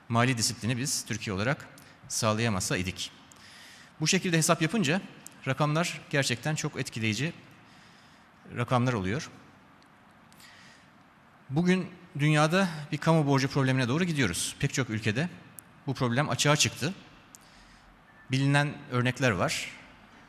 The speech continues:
Avrupa'da özellikle çok konuşulan örnekler var. Bir de konuşulmayan örnekler var. Oralarda da kamu borcu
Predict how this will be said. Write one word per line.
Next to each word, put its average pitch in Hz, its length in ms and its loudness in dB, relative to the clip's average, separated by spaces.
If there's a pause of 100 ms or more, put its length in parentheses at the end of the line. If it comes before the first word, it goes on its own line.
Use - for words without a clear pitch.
(400)
Avrupa'da 113 480 0
özellikle 101 560 -4
çok - 220 -8
konuşulan 101 360 -4
örnekler 104 420 -2
var. 131 340 -4 (680)
Bir 147 100 -2
de 180 60 -2
konuşulmayan 156 520 0
örnekler 95 380 -2
var. 104 120 -2
Oralarda 156 460 0
da 90 120 0 (340)
kamu 107 240 -2
borcu 90 280 -4